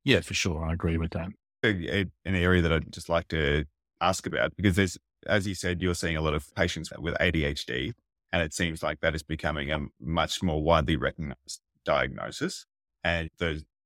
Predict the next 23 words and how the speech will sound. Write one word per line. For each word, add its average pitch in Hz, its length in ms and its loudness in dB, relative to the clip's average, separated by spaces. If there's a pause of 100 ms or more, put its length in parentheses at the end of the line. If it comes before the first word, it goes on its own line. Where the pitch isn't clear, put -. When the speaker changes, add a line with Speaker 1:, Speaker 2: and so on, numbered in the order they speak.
(320)
Speaker 2:
the - 60 -10
treatments 92 560 -2
available 82 360 -2
for - 120 -10
those 82 180 0
with 69 120 -6
A 76 100 2
D 76 100 0
H 71 220 -2
D 131 280 4
are 76 80 2
stimulant-based 78 720 -4
medications, 98 640 -2
which - 360 -4
seem 92 240 -2
to 85 80 -14
have 76 180 -6 (100)
profoundly 87 520 0
beneficial 80 480 -2
effects - 420 -2
when 82 200 2
used 82 300 -2
correctly 80 540 -2